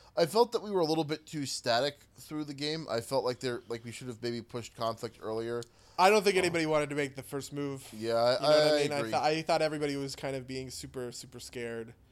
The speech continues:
Speaker 1: Um,
Speaker 2: Uh,
Speaker 1: I th-, I think that, like, like, I think that, that we kinda just let Barry sit in the corner for too long and, and do his own thing like he's wont to do.
Speaker 2: Yeah.
Speaker 1: Um,
Speaker 2: I think, I think, uh, you know, it's funny too.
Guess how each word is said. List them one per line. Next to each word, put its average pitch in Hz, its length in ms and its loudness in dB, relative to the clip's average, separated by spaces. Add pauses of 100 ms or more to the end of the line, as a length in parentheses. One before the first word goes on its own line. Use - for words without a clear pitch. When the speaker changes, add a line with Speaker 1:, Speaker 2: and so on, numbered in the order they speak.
(140)
Speaker 1:
Um, 104 340 -2
Speaker 2:
Uh, 98 380 -10
Speaker 1:
I 120 120 0
th-, 127 180 -6 (100)
I 139 140 0
think 147 360 -6
that, 143 220 2
like, 127 180 -2 (420)
like, 117 320 -2 (580)
I 151 40 -4
think 185 240 -4
that, 156 240 4 (500)
that 135 320 2
we 127 100 -8
kinda 147 240 4
just 135 220 -4
let 127 300 0
Barry 120 340 2
sit 120 240 -4
in 110 60 -8
the 110 60 -4
corner 120 360 -2
for 117 160 -8
too 127 180 -4
long 117 340 2
and, 107 140 -6 (120)
and 101 180 -8
do 117 160 -4
his 110 180 -2
own 113 220 0
thing 110 420 -2
like 110 200 -4
he's 110 240 -10
wont 110 240 -2
to 104 100 -10
do. 107 320 -4 (640)
Speaker 2:
Yeah. 98 240 2
Speaker 1:
Um, 101 160 -6 (460)
Speaker 2:
I 220 100 10
think, 277 260 0
I 240 180 10
think, 247 380 -2
uh, 165 360 4
you 175 160 -6
know, 175 100 4
it's 165 140 -2
funny 170 220 -4
too. 143 300 -6